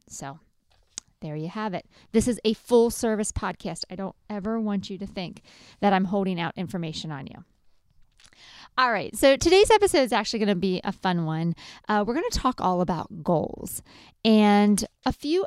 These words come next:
episodes back, I shared a course that I did with Jon Acuff. And so an opportunity came up to do another course with him. And this one was all about goals. So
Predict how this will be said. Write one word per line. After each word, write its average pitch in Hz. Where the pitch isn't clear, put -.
episodes 196
back, 151
I 214
shared 202
a 185
course 320
that 214
I 190
did 180
with 175
Jon 165
Acuff. 123
And 190
so 208
an 226
opportunity 262
came 240
up -
to 247
do 202
another 185
course 175
with 165
him. 165
And 208
this 247
one 311
was 311
all 196
about 190
goals. 311
So 233